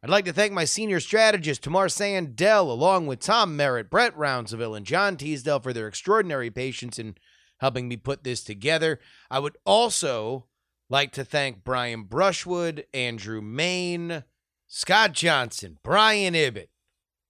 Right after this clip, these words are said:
Matt Mattingly, and Jacob from the Ice Cream Social podcast. Producer Nina Ernst,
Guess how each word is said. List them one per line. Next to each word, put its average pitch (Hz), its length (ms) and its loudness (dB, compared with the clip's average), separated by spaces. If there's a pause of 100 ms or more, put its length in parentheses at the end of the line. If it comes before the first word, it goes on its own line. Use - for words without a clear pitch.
(140)
Matt 175 400 2
Mattingly, 160 640 2
and 123 180 -6
Jacob 185 560 2
from 131 140 -6
the 120 140 -2
Ice 117 200 -2
Cream 113 300 -12
Social 202 480 2
podcast. 151 920 0 (680)
Producer 160 480 0
Nina 143 400 -2 (120)
Ernst, 214 680 -6